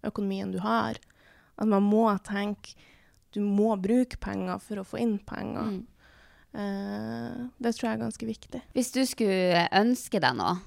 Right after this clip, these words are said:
Speaker 2: altså for å, nå, nå har du vært med i en oppstartsbedrift i mange, mange år.
Speaker 1: Mm.
Speaker 2: Eh, hva,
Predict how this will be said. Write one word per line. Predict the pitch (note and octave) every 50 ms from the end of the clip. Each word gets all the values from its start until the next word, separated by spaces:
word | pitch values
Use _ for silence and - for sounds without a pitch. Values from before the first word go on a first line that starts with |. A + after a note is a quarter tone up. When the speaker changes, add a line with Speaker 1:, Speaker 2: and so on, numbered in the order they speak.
| - - -
Speaker 2:
altså | F3+ F3 - F#3+ F3
for | - - G#3+ G#3+ G3 E3 D#3+
å, | D3+ D3+ D3 D3 D3 D3 D3 D3+ D3+ D3+
nå, | D3+ D#3+ D#3+ - - - - F#3+ F3+ F#3 F#3+ F#3+ F3 - D2 -
nå | G3 G3
har | G3+ G#3 G3+
du | F3+ F3+ F3
vært | F3 E3+ - _ _ - - -
med | F#3 F#3 G3 G#3 G3 E3
i | D#3 D3+
en | D3 D3+ D#3+
oppstartsbedrift | F#3 - - G#3 G3+ - - G#3 G3+ F#3 - - F3+
i | E3 D#3
mange, | D#3 E3 F#3 G3+ G#3 F3
mange | D#3+ D#3+ E3 E3 F3
år. | A3 B3 G3 D#3+ E3+ - -
Speaker 1:
Mm. | - A#3 A#3 A#3 A3 G3+ G3+ G3+ - _ _ _ -
Speaker 2:
Eh, | - F3+ F#3 F#3 F#3
hva, | F#3 - B3 B3+